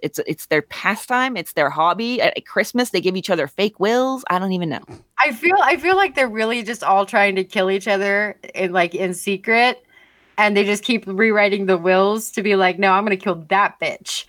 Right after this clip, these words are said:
Speaker 2: <laughs> Like
Speaker 1: <laughs> Yeah, yeah. So Marie and her mother-in-law, they do have a confrontation about this.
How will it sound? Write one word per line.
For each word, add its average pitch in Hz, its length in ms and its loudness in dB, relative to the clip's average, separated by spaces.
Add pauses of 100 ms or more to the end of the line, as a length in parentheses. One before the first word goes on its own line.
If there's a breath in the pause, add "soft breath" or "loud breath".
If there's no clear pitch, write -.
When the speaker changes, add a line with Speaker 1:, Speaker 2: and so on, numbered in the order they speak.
(100)
Speaker 2:
<laughs> - 140 -18
Like 277 300 2 (160)
Speaker 1:
<laughs> - 140 -20
Yeah, 247 1080 2 (220)
yeah. - 100 -6 (1080 soft breath)
So 240 440 2
Marie 240 560 2
and 294 100 -2
her 269 120 0
mother-in-law, 220 500 4
they 175 140 2
do 254 200 -4
have 320 160 0
a 294 60 4
confrontation 180 840 0
about 160 300 2
this. 160 320 0